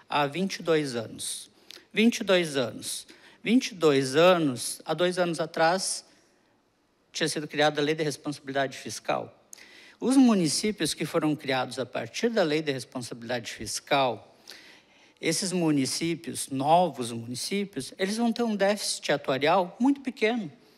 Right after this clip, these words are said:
porque eles tinham que cumprir a legislação que estava atualizada, previdenciária. A legislação previdenciária que realmente,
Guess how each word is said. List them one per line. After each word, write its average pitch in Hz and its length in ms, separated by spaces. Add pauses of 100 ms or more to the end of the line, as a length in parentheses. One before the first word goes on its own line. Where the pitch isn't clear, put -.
(140)
porque 180 220
eles 190 140
tinham 220 240
que - 220
cumprir 156 640
a 143 80
legislação 143 800 (320)
que 147 100
estava 139 560
atualizada, 123 720
previdenciária. 123 760 (220)
A 175 40
legislação 208 440
previdenciária 151 680
que 147 140
realmente, 151 1040